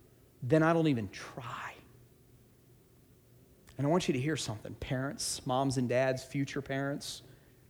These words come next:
those of you who are in the role of parents, it's better to try to lead a faith conversation than it is to not do it at all. Some of you may be struggling 'cause you feel like you don't know much about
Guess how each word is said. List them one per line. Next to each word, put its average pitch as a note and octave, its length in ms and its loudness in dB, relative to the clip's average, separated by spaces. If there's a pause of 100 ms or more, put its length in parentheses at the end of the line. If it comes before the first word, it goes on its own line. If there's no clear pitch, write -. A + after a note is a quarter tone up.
(240)
those C3 180 0
of B2 100 -4
you B2+ 160 2
who B2 160 0
are A2+ 140 4
in A#2 80 2
the A2+ 80 0
role A2+ 260 0
of A#2+ 140 -2
parents, A#2+ 540 -6 (280)
it's - 160 -2
better C#3 380 2
to A2+ 120 -2
try A2 720 -2 (580)
to - 100 -8
lead A#2+ 180 0
a G2 40 -2
faith A2 380 -2
conversation G2+ 680 -6
than G#2 120 -4
it G#2 120 -2
is G2 340 -2 (640)
to - 120 -4
not G2 300 -2
do G2 140 -6
it F#2 80 -8
at F2+ 80 -10
all. - 400 -14 (1000)
Some G#3 240 6
of G#3 80 8
you F#3 80 8
may F3 140 10
be E3 80 6
struggling F#3+ 560 8
'cause D#3+ 120 4
you D3 80 4
feel G3 200 8
like F3+ 200 10
you F#3 120 6
don't F3+ 400 8
know D#3+ 340 8
much E3+ 340 6
about D3+ 460 8